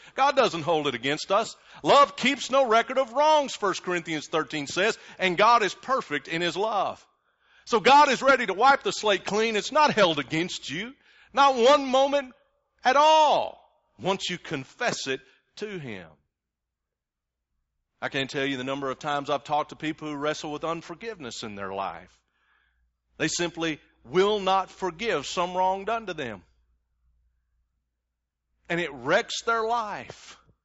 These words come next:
because unforgiveness is sin. And they make excuses and they become hypocrites because they've allowed some place for sin in their life.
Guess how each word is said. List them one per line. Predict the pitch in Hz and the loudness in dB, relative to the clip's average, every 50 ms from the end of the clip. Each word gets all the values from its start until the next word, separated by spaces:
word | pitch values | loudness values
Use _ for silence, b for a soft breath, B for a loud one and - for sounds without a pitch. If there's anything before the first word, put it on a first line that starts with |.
| _ _ _ _ _ _ _ _ _ _ - | _ _ _ _ _ _ _ _ _ _ -12
because | 147 - 170 160 143 | -8 -4 -4 -2 0
unforgiveness | 151 160 190 214 208 - 196 170 143 156 190 202 180 175 208 185 - 196 | 0 0 0 0 -2 -6 -10 -8 -4 0 0 0 0 -2 -6 -6 -6 -6
is | 180 - - | -6 -6 -6
sin. | - - 226 220 190 170 131 95 82 _ _ _ _ _ _ _ b b b b b b | -8 -8 -6 -6 -8 -8 -10 -14 -18 _ _ _ _ _ _ _ b b b b b b
And | 160 180 | -4 -2
they | 180 175 170 | 0 0 2
make | 175 196 214 208 | 2 2 2 0
excuses | 220 208 - - - - - 254 240 202 - 147 123 147 | -2 -6 -6 -6 -10 -10 -8 -8 -8 -8 -8 -8 -6 -6
and | 156 165 | -2 0
they | 175 175 165 - b b b b b b b | 0 0 -2 -2 b b b b b b b
become | 147 175 - - 202 233 233 226 202 | -8 -6 -4 -2 0 2 2 0 0
hypocrites | 175 175 226 285 285 - 202 - - 175 160 - - | -2 -2 0 0 0 -2 -4 -4 -2 -4 -4 -4 -4
because | - 165 - 190 180 165 135 | -8 -4 0 2 2 2 2
they've | 175 175 170 156 | 0 0 2 2
allowed | 156 156 175 202 226 240 247 - | 2 2 2 2 2 2 2 0
some | - - 247 262 247 233 - _ _ | -4 -4 -4 -4 -4 -4 -10 _ _
place | - - 247 240 220 196 165 - - | -12 -6 -4 -4 -2 -4 -4 -8 -10
for | - - 156 143 | -10 -10 -10 -10
sin | - - - 214 220 226 | -8 -6 -6 -4 -4 -4
in | 226 226 | -4 -4
their | 240 233 226 | -4 -2 0
life. | 226 214 196 156 - | 2 2 2 2 0